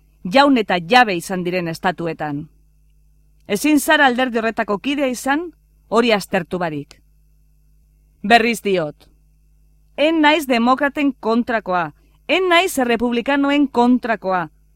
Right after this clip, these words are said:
en naiz ezeren kontrakoa. Euren zintzotasuna zalantza egiten besterik ez nabil, eta gure jendearekin erabili duten estrategiaz, aginduak egin dizkiotenean inoiz betetzeko asmorik izan gabe.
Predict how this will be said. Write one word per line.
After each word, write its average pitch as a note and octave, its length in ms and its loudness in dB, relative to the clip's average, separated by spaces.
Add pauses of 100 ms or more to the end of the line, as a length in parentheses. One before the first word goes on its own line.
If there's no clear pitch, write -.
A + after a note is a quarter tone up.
(140)
en F4 160 0
naiz G#4+ 380 0 (260)
ezeren D4 540 -2
kontrakoa. F#3+ 720 -2 (1000)
Euren B3+ 260 2
zintzotasuna E4 680 0
zalantza C4+ 540 -2
egiten G#3+ 420 -4
besterik G3 480 -2
ez F#3+ 140 -4
nabil, E3 360 -10 (520)
eta G3 200 0
gure A3+ 240 0
jendearekin D4+ 560 0
erabili C#4 300 -2
duten B3+ 300 -2
estrategiaz, F#3+ 880 -4 (420)
aginduak C#4 500 0
egin C4 240 0
dizkiotenean A#3 840 -2 (220)
inoiz C4+ 340 4
betetzeko C4+ 440 0
asmorik A3 500 0
izan F3 260 -8
gabe. D3 300 -12